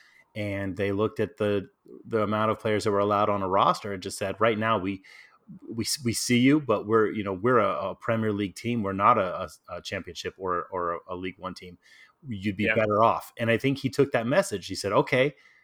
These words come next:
Speaker 1: message received." He went down to the, he went down to the third division with Peterborough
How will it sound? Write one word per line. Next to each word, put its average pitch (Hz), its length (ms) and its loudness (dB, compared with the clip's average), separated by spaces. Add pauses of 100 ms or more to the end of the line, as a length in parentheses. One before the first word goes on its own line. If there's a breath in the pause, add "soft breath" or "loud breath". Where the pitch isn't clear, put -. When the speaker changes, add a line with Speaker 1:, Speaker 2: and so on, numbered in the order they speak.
(240 soft breath)
Speaker 1:
message 113 400 0
received." 113 640 -2
He 98 220 -16
went 113 200 -4
down 135 340 6
to - 120 -8
the, 98 260 -6
he 104 140 -2
went 104 220 -4
down 127 200 2
to 156 60 2
the 98 100 0
third 98 220 -4
division 90 460 -6
with 90 160 -8
Peterborough 90 500 -2